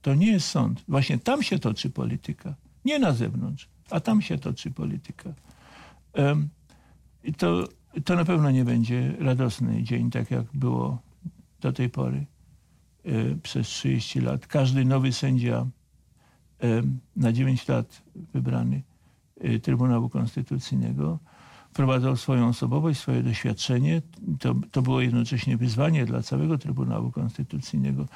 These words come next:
Tak jak ten, który kończył dziewięcioletnią kadencję, był uroczyście żegnany. Tego nie było teraz. Myśmy pożegnali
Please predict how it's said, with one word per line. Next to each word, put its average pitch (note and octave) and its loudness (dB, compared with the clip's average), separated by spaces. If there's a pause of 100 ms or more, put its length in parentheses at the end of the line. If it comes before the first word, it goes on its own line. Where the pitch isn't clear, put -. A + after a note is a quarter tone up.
(160)
Tak C3 2
jak B2+ 0
ten, C#3+ 2
który B2 -2
kończył C#3+ 0
dziewięcioletnią B2 -2
kadencję, C3+ -2
był B2 -4
uroczyście B2 -4
żegnany. B2+ -4 (600)
Tego A#2 -2
nie A#2+ 2
było E3+ 0
teraz. C3 -6
Myśmy D3 2
pożegnali B2 0